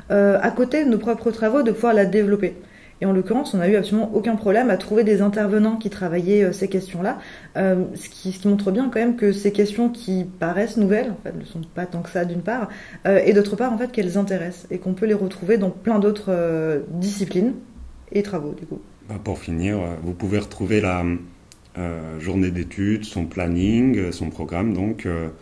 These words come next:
Speaker 2: et les liens d'inscription sur le site Hypothèse, euh, que nous avons créé, qui est donc, euh, créa contenu point hypothèse avec un S, point org. Euh, vous retrouverez donc la liste des intervenants, des discutants,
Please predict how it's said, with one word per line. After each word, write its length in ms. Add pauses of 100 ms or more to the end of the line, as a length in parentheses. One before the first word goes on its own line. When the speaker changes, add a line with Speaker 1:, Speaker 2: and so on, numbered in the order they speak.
(360)
Speaker 2:
et 180
les 120
liens 220
d'inscription 720
sur 240
le 120
site 300
Hypothèse, 540
euh, 400 (220)
que 80
nous 240
avons 180
créé, 380 (580)
qui 200
est 40
donc, 380
euh, 180 (180)
créa 520
contenu 720
point 380 (120)
hypothèse 760 (260)
avec 240
un 180
S, 220 (140)
point 260
org. 460 (920)
Euh, 40 (1400)
vous 120
retrouverez 420
donc 260
la 80
liste 220
des 180
intervenants, 920
des 440
discutants, 760